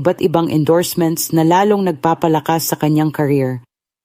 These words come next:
Kilala rin siya bilang isa sa mga aktres na may magandang reputasyon pagdating sa profesionalismo at dedikasyon sa trabaho.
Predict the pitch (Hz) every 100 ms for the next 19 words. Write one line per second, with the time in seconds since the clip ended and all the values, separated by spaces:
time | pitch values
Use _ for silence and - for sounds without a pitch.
0 | _ - 208 202 202 202 196 180 208 196
1 | 170 180 175 175 160 - 175 180 165 160
2 | - - - 180 180 180 - 170 170 175
3 | 170 170 165 180 170 175 165 165 151 -
4 | 180 180 175 - 165 147 165 196 190 180
5 | - 175 170 - 170 160 185 190 - 190
6 | 190 - _ - 175 - 170 165 165 147
7 | 180 175 - 170 170 147 143 127 135